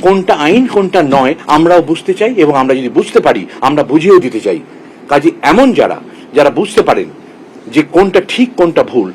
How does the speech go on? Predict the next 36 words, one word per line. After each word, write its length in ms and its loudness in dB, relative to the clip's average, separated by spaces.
আমরা 240 0
চাই 320 0
যে 200 -2
আইনের 520 0
একটা 260 -4
মানচিত্র 640 -4
তৈরি 260 -2
হোক, 160 -6
নইলে 240 4
পরে 180 0
এই 100 0
ইন্ডাস্ট্রিকে 420 -4
কিন্তু 200 -6
বাঁচানো 360 -8
সম্ভব 400 -8
হবে 120 -6
না। 100 -14
আমরা 180 4
ইন্ডাস্ট্রির 500 4
অংশ, 220 0
এখান 360 0
থেকে 240 -4
রোজগার 340 2
করে 180 -2
আমরা 160 -2
বাঁচি, 320 -4
আমাদের 300 0
পরিচয়, 560 2
আহ, 200 -4
মানে 200 -2
আমাদের 360 0
বিদেশে 520 2
দেশে 300 0
যেখানে 360 -2
যা 120 2
পরিচয়, 520 -2